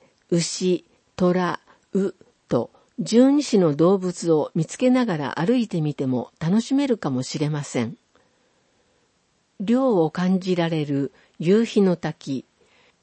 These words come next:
夕日、雄大の雄、飛ぶ。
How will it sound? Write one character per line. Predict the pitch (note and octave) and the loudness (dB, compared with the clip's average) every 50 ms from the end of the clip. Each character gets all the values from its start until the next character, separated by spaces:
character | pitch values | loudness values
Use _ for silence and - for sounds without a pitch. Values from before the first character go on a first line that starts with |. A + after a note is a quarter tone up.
| _ _ _ _ _ _ | _ _ _ _ _ _
夕 | G3 G3 G#3+ A#3 B3 | 0 2 2 2 2
日、 | A#3+ - - - - G3 F#3+ F3 - _ _ _ _ _ _ _ _ _ | 0 -4 -6 -6 -4 -4 -4 -4 -8 _ _ _ _ _ _ _ _ _
雄 | - G3 G#3 A#3 B3 B3 | -2 0 0 2 0 0
大 | A#3 A#3+ A3+ A3+ A3+ | 0 0 0 0 0
の | A3 G#3+ G#3 G3+ | 0 0 0 -2
雄、 | F#3+ G3 G3+ F#3 C#3+ A2+ - _ _ _ _ _ - | 0 0 0 0 0 -2 -6 _ _ _ _ _ -6
飛 | F#3+ G#3 G3 | -4 -4 -4
ぶ。 | G3+ A3 G#3+ G#3 - | -2 -2 -2 -2 -2